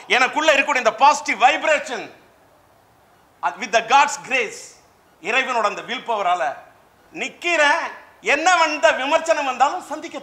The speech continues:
தயாரா இருக்கேன், பதில் சொல்ல தயாரா இருக்கேன், பேச தயாரா இருக்கிறேன். கேட்ட கேள்விக்கு பதில் சொல்ல முடியும், எந்த இடத்துல வேணாலும் போய் நின்னு பேச முடியும். ஒரு satellite தொலைக்காட்சிக்கு நடுவுல இன்றைக்கு நீ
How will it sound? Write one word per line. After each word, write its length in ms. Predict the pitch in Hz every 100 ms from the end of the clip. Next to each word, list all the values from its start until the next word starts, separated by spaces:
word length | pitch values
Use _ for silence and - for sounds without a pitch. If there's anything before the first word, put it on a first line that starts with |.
| 247
தயாரா 240 | 262 254 208
இருக்கேன், 280 | 156 139 120 _ _ _ _
பதில் 300 | 240 302 330
சொல்ல 180 | 320 254 -
தயாரா 260 | 240 285 254
இருக்கேன், 380 | 196 170 131 110 - _ _
பேச 300 | 302 320 320 277 269
தயாரா 300 | 277 302 285
இருக்கிறேன். 360 | 220 185 165 139 - - _
கேட்ட 260 | 302 311 302 -
கேள்விக்கு 300 | 294 302 247
பதில் 220 | 233 247
சொல்ல 120 | 240 220
முடியும், 360 | 196 185 147 - _ _
எந்த 200 | 208 311 330
இடத்துல 260 | 311 302 269
வேணாலும் 280 | 285 285 277
போய் 140 | 269
நின்னு 180 | 269 277 269
பேச 120 | 285 277
முடியும். 380 | 247 220 190 139 - _ _ 240
ஒரு 140 | 254 247
satellite 440 | 302 311 320 277 254
தொலைக்காட்சிக்கு 600 | 269 302 294 285 269 220 254 - -
நடுவுல 320 | 220 285 302 302 220 180 -
இன்றைக்கு 300 | 269 285 277
நீ 100 | 262